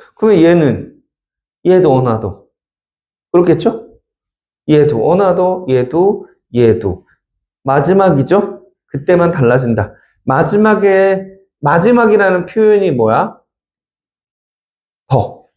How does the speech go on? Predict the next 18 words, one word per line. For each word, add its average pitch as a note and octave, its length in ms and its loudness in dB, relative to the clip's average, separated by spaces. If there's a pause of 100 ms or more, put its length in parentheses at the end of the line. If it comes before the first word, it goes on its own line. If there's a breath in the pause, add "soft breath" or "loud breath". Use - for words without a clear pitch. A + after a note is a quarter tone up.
(100)
이게 C#3+ 520 0 (140)
마지막을 D3 1200 -2
나타낸다. C#3+ 1040 -4
그래서 A#2+ 360 -4
the F#3+ 400 -2 (360)
other라고 B2 1700 -2 (280)
표현을 D#3 260 0
한다는 C#3 420 -4
거죠. - 240 -20 (520)
자, D3+ 200 0
그런데 F3+ 760 2 (160)
이제 F#3+ 240 -2
한번 G#3+ 520 0 (380)
여기에서 D#3+ 840 2
이것들을 F3+ 760 -2
한번 D#3+ 320 -2
다시 D3+ 440 -6
한번 E3+ 380 0